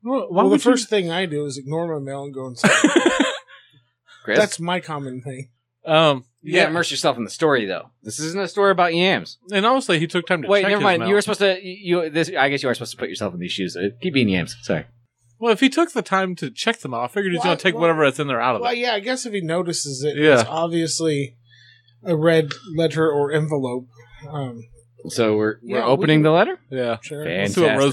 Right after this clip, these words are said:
Speaker 1: Rosebud has to say.
Speaker 2: Can we, can we take it with us and go inside? I don't read mail outside.
Speaker 3: I feel like you're reading the mail outside on this
Speaker 2: Oh,
Speaker 3: one, buddy.
Speaker 2: fuck.
Speaker 3: Sorry. You are too curious not to answer your mail, so you grab it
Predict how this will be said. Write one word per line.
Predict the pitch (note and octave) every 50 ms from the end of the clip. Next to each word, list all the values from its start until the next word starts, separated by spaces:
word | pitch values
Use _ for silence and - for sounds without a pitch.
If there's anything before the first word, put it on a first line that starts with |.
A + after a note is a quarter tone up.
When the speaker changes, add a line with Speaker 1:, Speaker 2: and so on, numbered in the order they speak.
| A2+ B2
Speaker 1:
Rosebud | C3 B2 A#2
has | C3 B2+ A#2+
to | A#2+ A2+
say. | - - B2+ B2
Speaker 2:
Can | A#3+ B3
we, | C4+ D4+ D4
can | C4 - - - B3+ B3+
we | B3+
take | - - B3+ D#4 D4+
it | D#4 B3 A3
with | A3 A#3+ B3+ B3+ D4+
us | D#4 D4+ -
and | C#4+ C4+ A#3
go | B3+ B3+ B3+
inside? | B3 A#3 - B3 C4+ C#4+ C#4
I | C#4
don't | C4 B3 - A3+ A#3+
read | A#3+ G#3+ G3
mail | A3+ A3+ A3 G3+
outside. | G3 F#3+ F3+ - E3+ D3 - - - _ _ _ _ _ _ _ _ _ _ _ -
Speaker 3:
I | D3+ D#3+ F3+ -
feel | - C#4+
like | C4+ B3+ A3
you're | A#3
reading | B3+ C4 B3
the | A#3
mail | A3 A3+ G#3+
outside | G#3 F#3 - F#3+ F#3 E3+
on | D3 C#3
this | C3+ -
Speaker 2:
Oh, | C3
Speaker 3:
one, | C3+ B2+
buddy. | C3+ C3 C3+
Speaker 2:
fuck. | C3
Speaker 3:
Sorry. | - D3+ C3+ C3 B2 - - _ _ _ _ _ _ _ _ _ _ -
You | C3+ D3+ E3+
are | E3+ D#3+
too | D3+ - - B3+ C#4 C4+
curious | - - C4 C#4+ C#4 B3+ A3+ F#3+ -
not | G3+ G#3 G#3 G#3 -
to | A3
answer | G#3 G3 G3 G3+ - - F#3+
your | F#3 F3+ F3+
mail, | F3+ F#3 F#3 E3+ B2 G2+
so | - -
you | C3 B2+ C3
grab | B2 B2+ D3+ E3 F3+ F#3+ F#3+
it | G3+ F#3+